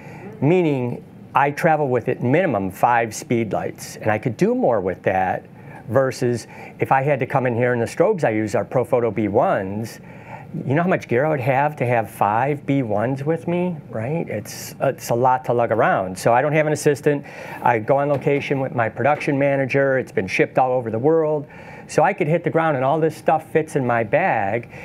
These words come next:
and I could create beautiful light anywhere.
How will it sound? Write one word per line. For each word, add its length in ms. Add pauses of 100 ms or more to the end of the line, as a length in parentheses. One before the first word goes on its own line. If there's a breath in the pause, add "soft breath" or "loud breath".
(220 loud breath)
and 140
I 80
could 180
create 340
beautiful 520
light 320
anywhere. 600